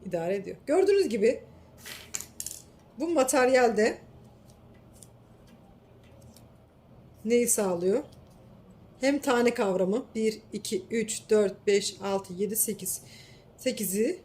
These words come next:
buraya taktı. Hem de aynı zamanda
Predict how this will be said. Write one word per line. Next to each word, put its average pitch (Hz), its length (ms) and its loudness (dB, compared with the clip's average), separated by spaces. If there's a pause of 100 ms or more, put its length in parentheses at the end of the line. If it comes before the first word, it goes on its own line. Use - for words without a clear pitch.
(140)
buraya 190 340 2
taktı. - 480 -4 (240)
Hem 320 240 -2
de 294 240 2 (840)
aynı 247 200 0
zamanda 262 440 2